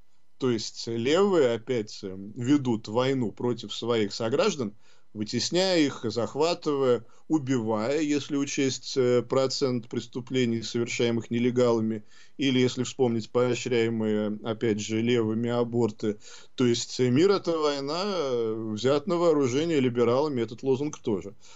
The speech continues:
«Свобода — это рабство», здесь даже и говорить не о чем.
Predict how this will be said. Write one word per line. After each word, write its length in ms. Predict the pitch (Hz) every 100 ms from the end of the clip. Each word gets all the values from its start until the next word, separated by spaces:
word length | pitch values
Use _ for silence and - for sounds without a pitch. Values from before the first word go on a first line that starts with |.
| -
«Свобода — 560 | - 139 160 160 156 151
это 200 | 147 156
рабство», 1080 | 185 247 - - 175 170 156 139 127 117 110
здесь 300 | 110 143 160
даже 400 | 139 139 123 131
и 20 |
говорить 480 | 127 135 135 113 101
не 100 | 139
о 180 | 196 185
чем. 380 | - 143 117